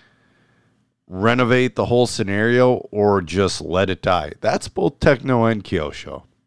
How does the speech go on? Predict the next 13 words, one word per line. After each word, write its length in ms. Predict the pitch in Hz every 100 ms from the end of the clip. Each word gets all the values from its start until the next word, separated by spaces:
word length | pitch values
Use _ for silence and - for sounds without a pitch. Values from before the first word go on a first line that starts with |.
| _ _ _ _ _ _ _ _ _ _ _ _ _ _ _
Um, 840 | 101 101 98 92 90 87 85 80 78 _ _ _ _ _ _ _ _ _ _ - 71
yeah, 320 | 78 95 135
man. 360 | 110 95 104 - - - -
And 300 | 101 110 110
then, 220 | 107 104
uh, 380 | 98 85 71 - _ _ _ _ _ -
S 220 | 120 -
D 180 | - 117
R 200 | 110 113
C, 480 | - 123 123 95 - _ _ _ _ _ _ _ _ _ _ _ _ _
they're 300 | - 107 110
in 100 | 104
trouble 680 | 87 - 98 98 104 127